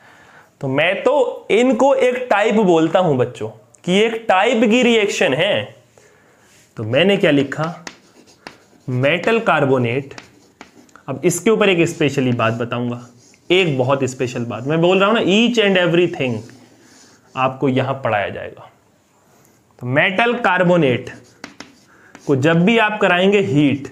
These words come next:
जब भी आप कराएंगे heat, यानी कि उसका thermal decompose हो जाएगा और वो बनाएगा metal oxide। अब बताइए कैसा रहा, साथ में निकलेगी carbon dioxide gas।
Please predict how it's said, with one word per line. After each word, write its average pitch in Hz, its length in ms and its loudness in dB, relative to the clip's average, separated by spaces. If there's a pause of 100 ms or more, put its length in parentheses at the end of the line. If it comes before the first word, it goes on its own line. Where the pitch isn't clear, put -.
(800)
जब 151 360 0
भी 151 220 2
आप 135 220 0
कराएंगे 131 300 0
heat, 127 240 -2
यानी 139 180 2
कि 143 60 0
उसका 147 220 -2
thermal 220 360 0
decompose 185 560 0
हो 127 120 0
जाएगा 104 420 -6 (880)
और 147 120 2
वो 196 220 2
बनाएगा 156 520 2 (1160)
metal 190 520 0
oxide। 131 640 -2 (920)
अब 131 260 -6
बताइए 135 340 0
कैसा 139 320 -2
रहा, 139 200 -6
साथ 175 380 0
में 214 80 4
निकलेगी 196 380 2
carbon 151 320 0
dioxide 139 400 -2
gas। 110 300 -6